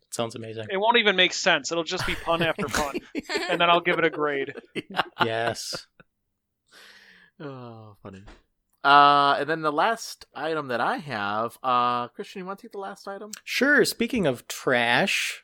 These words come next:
Speaker 1: uh, this
Speaker 3: Oh.
Speaker 1: one's from Games Radar. Seventeen thousand Niantic players helped collect a hundred forty-five tons of trash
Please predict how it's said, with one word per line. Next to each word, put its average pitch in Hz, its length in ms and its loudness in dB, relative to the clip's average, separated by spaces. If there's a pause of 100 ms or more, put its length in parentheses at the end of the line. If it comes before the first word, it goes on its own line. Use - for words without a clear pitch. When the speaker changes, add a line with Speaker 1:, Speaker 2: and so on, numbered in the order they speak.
(140)
Speaker 1:
uh, 123 400 2
this 180 220 -2
Speaker 3:
Oh. 185 40 2
Speaker 1:
one's 156 100 -4
from 139 180 0
Games 143 320 0
Radar. 127 420 2
Seventeen 139 560 -2
thousand 139 720 2
Niantic 165 640 0
players 147 500 0 (360)
helped - 580 2
collect 156 440 2
a 123 120 0
hundred 254 340 -6
forty-five 185 540 2
tons 214 500 4
of 160 140 0
trash 151 760 4